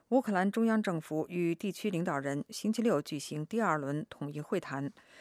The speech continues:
不过没有宣布取得任何进展。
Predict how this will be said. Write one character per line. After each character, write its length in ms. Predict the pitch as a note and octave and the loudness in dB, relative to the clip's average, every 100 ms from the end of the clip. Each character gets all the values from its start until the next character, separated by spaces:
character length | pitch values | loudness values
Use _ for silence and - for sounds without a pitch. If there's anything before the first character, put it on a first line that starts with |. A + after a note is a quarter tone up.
| - - | -20 -2
不 100 | A#3 | 6
过 220 | A#3+ G3 | 8 8
没 120 | F#3+ | 6
有 140 | G3 | 2
宣 240 | D#3 G#3 G3+ | 2 0 0
布 160 | E3+ - | -2 -6
取 160 | - D#3+ | -6 -2
得 160 | D#3 | 0
任 160 | D#3+ D#3 | 0 -2
何 140 | D3+ | -2
进 200 | - G3+ | 0 0
展。 240 | C#3 C#3+ | 0 -4